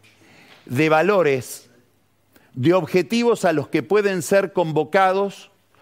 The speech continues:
los ciudadanos detrás de esas peleas. El problema es cuando entre esas peleas y la sociedad a la que la política pretende representar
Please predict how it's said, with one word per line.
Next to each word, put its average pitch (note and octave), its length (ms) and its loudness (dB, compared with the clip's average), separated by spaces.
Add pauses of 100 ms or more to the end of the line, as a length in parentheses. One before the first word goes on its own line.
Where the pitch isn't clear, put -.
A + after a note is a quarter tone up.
los C#3 240 0
ciudadanos F3+ 880 0
detrás D#3 460 0
de E3+ 60 -2
esas D3 240 -2
peleas. F2+ 720 -4 (1200)
El F#3 200 0
problema A3+ 440 0
es G3 80 -2
cuando E3+ 680 -2
entre E3 480 0
esas A3+ 260 -2
peleas C3 760 -2 (1040)
y A#3+ 160 0
la G#3+ 160 2
sociedad E3+ 760 0
a B2 120 2
la B2 180 0
que C3 140 0
la B2+ 160 0
política D3+ 460 -2
pretende D#3+ 760 -4 (840)
representar C#3+ 920 -2